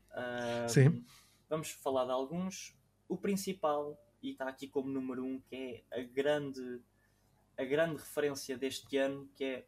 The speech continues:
Speaker 1: o Horizon Forbidden West.
Speaker 2: Sim, uma das, uma das grandes referências,
Speaker 1: Uma
Speaker 2: mas
Speaker 1: das,
Speaker 2: claro
Speaker 1: mas
Speaker 2: que
Speaker 1: é
Speaker 2: é,
Speaker 1: mais,
Speaker 2: eh,
Speaker 1: é mais recente.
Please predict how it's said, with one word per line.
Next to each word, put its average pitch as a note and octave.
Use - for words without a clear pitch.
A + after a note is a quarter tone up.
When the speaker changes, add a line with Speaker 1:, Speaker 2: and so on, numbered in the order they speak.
Speaker 1:
o B2+
Horizon B2+
Forbidden B2
West. A#2+
Speaker 2:
Sim, -
uma F#3+
das, D#3
uma D#3+
das D#3
grandes E3
referências, G#3+
Speaker 1:
Uma F#3+
Speaker 2:
mas C3
Speaker 1:
das, -
Speaker 2:
claro D3+
Speaker 1:
mas -
Speaker 2:
que E3
Speaker 1:
é E3
Speaker 2:
é, D#3+
Speaker 1:
mais, D#3+
Speaker 2:
eh, D#3
Speaker 1:
é -
mais F3
recente. A#2+